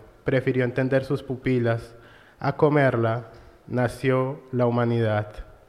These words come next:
Y para terminar, voy a leer uno que se titula De la muerte de un insecto. ¿Qué pensará un cucarrón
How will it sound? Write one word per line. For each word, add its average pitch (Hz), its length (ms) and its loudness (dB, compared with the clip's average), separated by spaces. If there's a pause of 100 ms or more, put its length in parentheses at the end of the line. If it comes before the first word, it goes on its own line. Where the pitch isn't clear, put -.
(360)
Y 127 120 -2
para 139 500 -2
terminar, 147 680 0 (1300)
voy 117 320 2
a 117 160 0
leer 117 460 0
uno 127 320 -2
que 147 100 2
se 147 140 4
titula 135 720 0
De 131 160 -4
la 120 100 0
muerte 117 380 0
de 117 80 2
un 117 100 -2
insecto. 117 560 -4 (1400)
¿Qué 139 140 0
pensará 139 360 2
un 131 100 2
cucarrón 131 760 2